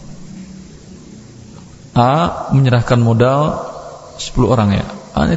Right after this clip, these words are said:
tiga orang, hampir gampang yang seperti tadi. A menyerahkan modal tujuh puluh persen. B menyerahkan modal tiga puluh, dua puluh persen. C menyerahkan modal sepuluh persen.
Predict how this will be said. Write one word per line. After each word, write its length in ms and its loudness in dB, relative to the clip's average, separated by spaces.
tiga 160 4
orang, 240 0
hampir 80 2
gampang 400 0
yang 80 2
seperti 320 0
tadi. 200 2
A 160 4
menyerahkan 400 2
modal 480 2
tujuh 160 4
puluh 160 8
persen. 320 4
B 560 4
menyerahkan 400 2
modal 560 2
tiga 240 0
puluh, 160 -6
dua 240 2
puluh 80 4
persen. 480 2
C 240 2
menyerahkan 320 2
modal 480 2
sepuluh 320 2
persen. 400 8